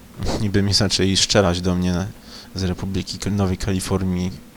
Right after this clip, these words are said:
To by było dopiero... Szkoda, bo całkiem spoko zbroja jest, no ale dobra. Nie mam wyjścia.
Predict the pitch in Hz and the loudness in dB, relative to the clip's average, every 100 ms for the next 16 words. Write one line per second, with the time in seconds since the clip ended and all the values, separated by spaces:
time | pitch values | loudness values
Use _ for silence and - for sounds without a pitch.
0 | - - - - - - - - - - | -20 -20 -20 -20 -20 -20 -20 -20 -20 -12
1 | - 95 92 90 85 87 - 87 90 78 | -8 -4 -4 -2 -4 -4 -4 -4 -4 -8
2 | - - - - - - - - - - | -16 -20 -20 -20 -20 -20 -20 -18 -8 -2
3 | - 104 90 - 104 98 - 92 - 92 | 0 2 0 -4 -4 -2 0 0 -2 -4
4 | 92 87 92 76 - - - - - 50 | -2 -2 -2 -2 -4 -4 -10 -10 -12 -12
5 | 50 - - - - - - - - - | -14 -14 -16 -18 -20 -20 -20 -20 -20 -18
6 | - 113 107 101 95 107 90 - - - | -10 -6 -2 -2 -2 -2 -2 -2 -2 -4